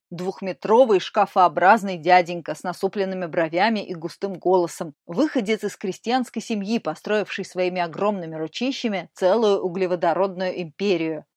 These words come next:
Буровые вышки Уралова, наподобие верстовых столбов, разметили всю территорию Сибири. Он называл Мелиссу "Ваше благородие", говорил короткими вескими фразами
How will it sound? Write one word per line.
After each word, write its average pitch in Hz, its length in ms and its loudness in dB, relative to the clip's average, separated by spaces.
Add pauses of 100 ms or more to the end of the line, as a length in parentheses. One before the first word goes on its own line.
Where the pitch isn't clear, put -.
(420)
Буровые 226 480 0
вышки 202 320 -4
Уралова, 190 640 4
наподобие 170 540 0
верстовых 190 480 -2
столбов, 170 580 0
разметили 202 560 -2
всю 214 240 -4
территорию 190 600 -2
Сибири. 170 520 -6 (680)
Он 240 160 -4
называл 190 340 0
Мелиссу 196 600 -4
"Ваше 180 260 0
благородие", 202 840 4 (220)
говорил 185 340 2
короткими 185 560 0
вескими 170 400 -4
фразами 254 560 2